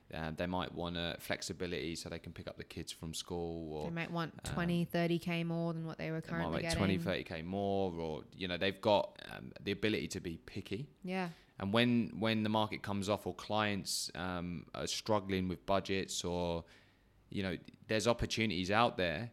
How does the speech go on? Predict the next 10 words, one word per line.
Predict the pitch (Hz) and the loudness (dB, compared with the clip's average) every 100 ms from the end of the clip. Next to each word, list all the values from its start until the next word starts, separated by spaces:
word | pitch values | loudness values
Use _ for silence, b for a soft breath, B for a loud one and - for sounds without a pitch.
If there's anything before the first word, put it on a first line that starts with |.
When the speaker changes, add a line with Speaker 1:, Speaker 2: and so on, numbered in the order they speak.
| - | -6
Speaker 1:
now | 95 101 92 80 110 107 | -2 0 0 -2 -4 -6
where | - 92 90 | 0 2 0
people | - 107 101 98 90 - - | -2 -4 -2 -4 -4 -12 -18
can't | - 120 120 104 | -6 0 0 0
be | 80 80 - - | -2 -4 -6 -10
picky | 90 - 76 98 - | -10 -6 -8 -10 -12
and | 87 | -8
people | 101 95 92 90 | -6 -4 -2 -2
are | |
then | 90 90 85 82 | -2 -4 -4 -6